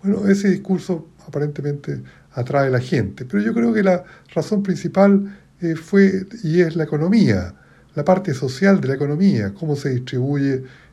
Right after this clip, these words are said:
el crecimiento económico, el poder de compra de la gente, cuán caro es irse a atender en la salud, cuánto hay que pagar por educarse, etcétera. Eh, como ellos se movieron también a, a, a una orientación neoliberal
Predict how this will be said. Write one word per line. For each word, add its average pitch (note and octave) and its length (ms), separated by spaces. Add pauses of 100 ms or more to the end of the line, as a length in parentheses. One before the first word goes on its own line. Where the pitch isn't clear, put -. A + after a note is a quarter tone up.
el B2 100
crecimiento B2 460
económico, C#3+ 680
el B2+ 100
poder B2 260
de A#2+ 80
compra B2 320
de G#2+ 60
la G2+ 60
gente, C#3+ 520 (360)
cuán B2+ 280
caro B2+ 440 (340)
es A#2+ 280
irse B2 240
a A2+ 60
atender A2 480
en G#2 180
la G2+ 80
salud, D3 560 (400)
cuánto C3+ 240
hay A#2 60
que A#2 80
pagar A#2 320
por G#2 140
educarse, C3 960 (720)
etcétera. A#2+ 800 (680)
Eh, G#2+ 300 (100)
como D3+ 320
ellos G3 280
se - 160
movieron D#3+ 340
también D#3 360
a, C3+ 280
a, B2 460
a C3 40
una B2 220
orientación A#2 560
neoliberal A#2+ 880